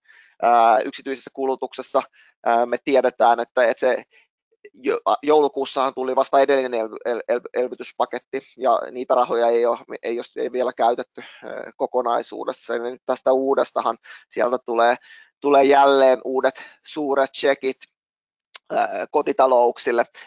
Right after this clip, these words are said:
Et jos jotkut näin jälkikäteen oli sitä mieltä, että on ollut sitä mieltä, että, että finanssikriisin jälkeen finanssipoliittinen elvytys oli liian pientä ja,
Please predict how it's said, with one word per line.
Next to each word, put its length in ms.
Et 100
jos 140
jotkut 300
näin 140
jälkikäteen 720
oli 140
sitä 240
mieltä, 400
että 180
on 80
ollut 160
sitä 260
mieltä, 300
että, 180
että 180
finanssikriisin 680
jälkeen 380
finanssipoliittinen 840
elvytys 420
oli 220
liian 260
pientä 440
ja, 140